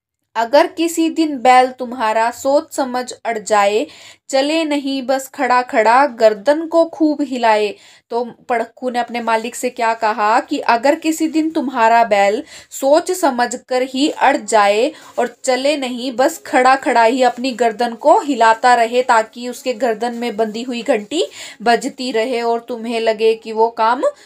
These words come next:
कर रहा है। घंटी टुन टुन खूब बजेगी, तुम ना पास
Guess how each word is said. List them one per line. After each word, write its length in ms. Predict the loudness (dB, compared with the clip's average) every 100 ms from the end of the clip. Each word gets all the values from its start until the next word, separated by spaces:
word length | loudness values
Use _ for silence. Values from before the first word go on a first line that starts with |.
| _ -2
कर 180 | -2 0
रहा 380 | -2 0 -2
है। 340 | 0 -2 -4 -10 _ _ _ _ _ _ _ _ _ _ _ _ _ -20 -20 -20 -20 _ _ _ _ _ _ _ _ _ _ _ _ _
घंटी 520 | -4 -4 -4 -4 -4
टुन 300 | -2 -2 -2 -2
टुन 220 | -2 -2
खूब 400 | -4 -2 -2 -2
बजेगी, 560 | -2 -2 -4 -4 -6
तुम 220 | -6 -8 -8
ना 240 | -2 -2
पास 440 | 2 2 2 -2